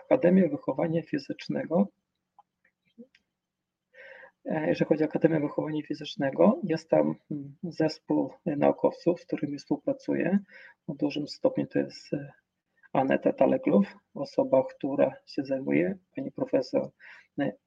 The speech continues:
zajmuje się analizą krwi. Jest Łukasz Totta, który mi przygotowuje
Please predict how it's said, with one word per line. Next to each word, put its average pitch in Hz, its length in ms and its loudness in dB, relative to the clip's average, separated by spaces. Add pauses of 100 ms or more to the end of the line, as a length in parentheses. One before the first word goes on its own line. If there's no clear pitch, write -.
(220)
zajmuje 143 360 0
się 143 240 -4 (100)
analizą 139 560 2
krwi. 147 440 0 (440)
Jest 127 220 -2
Łukasz 139 360 2 (120)
Totta, 131 500 4
który 147 400 -4
mi 151 160 -6
przygotowuje 143 640 -4